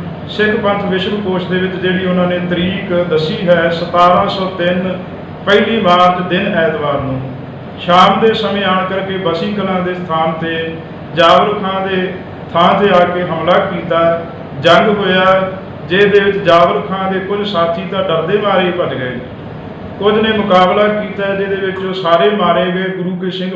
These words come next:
ਫੱਟੜ ਹੋਏ ਹਨ। ਉਸ ਸਮੇਂ ਜਾਵਰ ਖਾਂ ਦੀਆਂ ਮੁਸ਼ਕਾਂ ਬੰਨੀਆਂ ਹਨ, ਔਰ ਜਿੰਨੇ ਸਿੱਖ ਹਨ ਜਿਹੜੇ ਸ਼ਹੀਦ ਹੋਏ,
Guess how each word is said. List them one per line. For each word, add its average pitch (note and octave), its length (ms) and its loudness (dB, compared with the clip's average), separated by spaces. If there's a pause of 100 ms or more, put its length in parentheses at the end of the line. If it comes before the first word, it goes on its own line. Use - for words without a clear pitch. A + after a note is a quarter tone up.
ਫੱਟੜ E3+ 280 -6
ਹੋਏ E3 360 -4
ਹਨ। D#3+ 180 -6 (680)
ਉਸ G#3 360 2
ਸਮੇਂ F#3+ 480 2 (560)
ਜਾਵਰ F3+ 380 4
ਖਾਂ G#3 260 -2
ਦੀਆਂ G#3 220 2
ਮੁਸ਼ਕਾਂ G3+ 500 -2
ਬੰਨੀਆਂ G#3 500 -4
ਹਨ, G3+ 240 -8 (520)
ਔਰ F#3+ 260 4
ਜਿੰਨੇ G#3 600 0
ਸਿੱਖ G3 320 -2
ਹਨ F3 600 2 (360)
ਜਿਹੜੇ G3+ 240 4
ਸ਼ਹੀਦ G3 500 0
ਹੋਏ, F#3 380 0